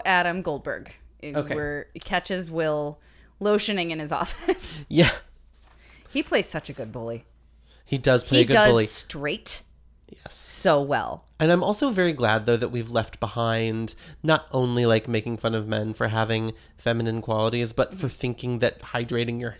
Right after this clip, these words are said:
Speaker 2: skin is a feminine quality.
Speaker 1: Mm-hmm.
Speaker 2: Like, use moisturizer, people. It's good for you.
Speaker 1: It is. Um,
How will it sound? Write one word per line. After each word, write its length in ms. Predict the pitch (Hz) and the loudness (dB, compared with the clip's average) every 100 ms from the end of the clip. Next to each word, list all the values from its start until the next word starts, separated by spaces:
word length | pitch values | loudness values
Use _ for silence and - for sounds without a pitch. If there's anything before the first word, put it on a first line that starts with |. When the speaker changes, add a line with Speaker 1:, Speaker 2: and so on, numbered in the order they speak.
| - | -14
Speaker 2:
skin 320 | - 127 120 | -6 -2 -2
is 100 | 117 | -2
a 60 | 117 | -4
feminine 500 | 113 117 151 113 123 | -4 -6 -8 -10 -2
quality. 460 | 120 113 - - 247 269 | -2 -2 -4 -6 -6 -6
Speaker 1:
Mm-hmm. 340 | 247 262 294 277 - | -6 -8 -10 -14 0
Speaker 2:
Like, 340 | 131 113 - - _ - | 2 2 -2 -20 _ -4
use 260 | 135 220 170 | 4 4 6
moisturizer, 560 | 160 - 120 110 113 | 4 4 2 2 0
people. 460 | 127 113 107 110 - | -2 -4 -2 -4 -8
It's 100 | - | -4
good 140 | - 135 | 0 0
for 100 | 117 | -2
you. 140 | 110 - - _ - | -6 -10 -20 _ -14
Speaker 1:
It 160 | 190 - | -12 -12
is. 300 | 160 - - - - - - 220 185 - - - 208 | -10 -10 -10 -16 -20 -20 -18 -16 -16 -20 -20 -4 4
Um, 500 | 196 170 151 147 | 4 4 0 -8